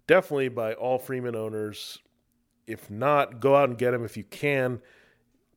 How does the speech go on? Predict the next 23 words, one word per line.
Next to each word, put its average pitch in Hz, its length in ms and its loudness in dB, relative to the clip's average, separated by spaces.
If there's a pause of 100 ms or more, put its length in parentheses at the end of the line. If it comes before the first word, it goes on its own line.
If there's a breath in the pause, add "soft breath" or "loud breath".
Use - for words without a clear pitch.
Non-Freeman 127 760 0
owners 110 340 -4
should 110 220 -10
be 117 100 -4
all 110 180 0
over 107 220 -4
him 113 100 -8
as 92 140 -14
well. 104 320 -2
I - 20 -6
mean, 107 260 -8
they're, 143 260 2
they 135 120 -4
went 175 200 0
with 180 80 0
a 151 80 4
hot 139 180 4
hand 131 180 2
approach. 110 460 -4
Coleman 143 400 0
was 110 140 -6
much 117 340 -6
better. 107 400 0